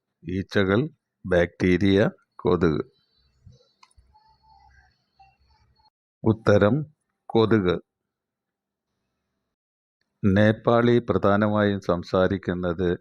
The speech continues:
ഏത് സംസ്ഥാനത്താണ്? രാജസ്ഥാൻ, ജാർഖണ്ഡ്, സിക്കിം. ഉത്തരം സിക്കിം. മനുഷ്യന്റെ വളർച്ചയ്ക്ക് അത്യന്താപേക്ഷിതമായത്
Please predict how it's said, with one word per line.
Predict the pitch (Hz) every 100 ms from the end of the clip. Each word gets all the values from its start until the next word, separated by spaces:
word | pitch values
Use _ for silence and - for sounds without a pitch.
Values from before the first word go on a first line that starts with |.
| -
ഏത് | 87 98 101
സംസ്ഥാനത്താണ്? | 101 101 87 80 90 82 78 - 82 76 - - -
രാജസ്ഥാൻ, | 85 90 90 87 - 95 117 - 82
ജാർഖണ്ഡ്, | 85 82 85 - 90 85 98 139 143 - -
സിക്കിം. | 95 - 78 - _ _ _ _ _ _ _ _ _ _ _ _ _ _ _ _ _ _ _ _ _ _ _ _ 104
ഉത്തരം | 95 - 98 92 110 - _ _ _
സിക്കിം. | - - 92 - 92 80 - _ _ _ _ _ _ _ _ _ _ _ _ _ _ _ _ _ _ _ _ 95
മനുഷ്യന്റെ | 95 104 104 117 113 107
വളർച്ചയ്ക്ക് | 101 95 120 107 101 92 101 92 101
അത്യന്താപേക്ഷിതമായത് | 98 98 - 101 101 101 95 98 - 101 95 92 92 87 87 95